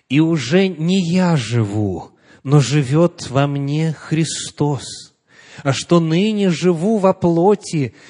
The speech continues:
то живу верою в Сына Божия,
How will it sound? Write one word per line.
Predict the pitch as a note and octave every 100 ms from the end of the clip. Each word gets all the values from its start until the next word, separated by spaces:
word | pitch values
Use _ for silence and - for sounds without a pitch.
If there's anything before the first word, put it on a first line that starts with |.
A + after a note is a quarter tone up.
| -
то | - D#3+
живу | C3+ E3 C#3+ D#3 C#3+
верою | B2 A#2 C3 F3+ G3+ F3+ D#3 C#3+
в | A#2+
Сына | - - C3 G3+ G3+ F#3
Божия, | D3 B2+ C3 C3 A#2 G#2 F2+